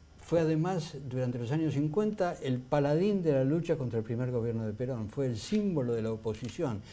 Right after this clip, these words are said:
Estuvo preso varios meses en, en Oli-, en Olmos para, por, por, por, por un juicio que le inventaron en ese momento. Sin embargo, en mil novecientos setenta y tres setenta y cuatro percibió con claridad que si la Argentina no avanzaba hacia algún tipo de reconciliación,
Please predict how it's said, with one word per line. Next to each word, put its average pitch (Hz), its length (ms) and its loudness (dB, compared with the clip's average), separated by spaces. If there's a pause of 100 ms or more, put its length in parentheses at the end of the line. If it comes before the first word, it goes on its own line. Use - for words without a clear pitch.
(260)
Estuvo 180 320 4
preso 175 320 8
varios 127 200 2
meses 139 400 0
en, 104 220 -4
en 107 180 -6
Oli-, 143 360 2
en 117 240 0
Olmos 160 380 4
para, 113 300 -2 (200)
por, 117 300 -2
por, 117 280 -4
por, 117 240 -6
por 117 160 -4
un 127 260 0
juicio 151 380 -2
que 113 60 -2
le 101 60 -2
inventaron 104 600 -2
en 104 60 -4
ese 101 160 -6
momento. 95 440 -10 (880)
Sin 208 240 6
embargo, 185 540 10
en 147 100 4
mil 190 160 2
novecientos 170 540 2
setenta 156 360 0
y 151 60 4
tres 160 240 -2
setenta 165 460 -2
y 151 60 2
cuatro 151 460 0 (520)
percibió 160 640 10
con 170 220 4
claridad 156 760 4
que 139 140 2
si 151 100 0
la 147 120 4
Argentina 151 400 2
no 160 100 2
avanzaba 156 460 2
hacia 131 120 2
algún 147 300 2
tipo 175 260 2
de 143 80 4
reconciliación, 151 960 0